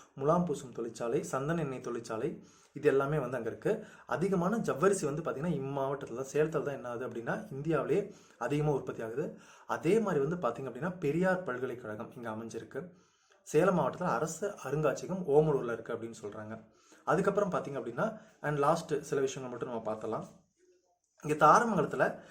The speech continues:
க-, கைலாசநாதர் கோவில் அப்படின்னு சொல்லுவாங்க. இந்த கோயில் வந்து ஆயிரம் வருஷத்துக்கு மேல சிறப்பானது.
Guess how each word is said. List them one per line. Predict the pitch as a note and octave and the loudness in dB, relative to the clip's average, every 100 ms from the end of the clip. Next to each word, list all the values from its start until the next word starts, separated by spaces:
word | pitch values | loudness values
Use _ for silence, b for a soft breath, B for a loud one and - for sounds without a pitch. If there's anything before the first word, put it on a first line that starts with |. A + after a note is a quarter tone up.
| B B | B B
க-, | - D3 C#3 C3 | 4 6 6 6
கைலாசநாதர் | F3 A#3 A#3+ G3 D3+ D3 | 6 6 6 6 6 4
கோவில் | D3+ D3 C3+ | 6 4 4
அப்படின்னு | C3+ C3 | 0 -4
சொல்லுவாங்க. | - A2 G#2+ D3+ | -4 -2 -2 -2
இந்த | D3+ B2+ | -4 -8
கோயில் | - F3 G3 | -4 0 2
வந்து | F3+ | 2
ஆயிரம் | A#2 C3+ D#3 | 0 0 -2
வருஷத்துக்கு | C3+ F3 C#3 | -4 -8 -8
மேல | C3+ - | -6 -4
சிறப்பானது. | - - A#2 A2 D3+ | -4 -4 -4 -2 -2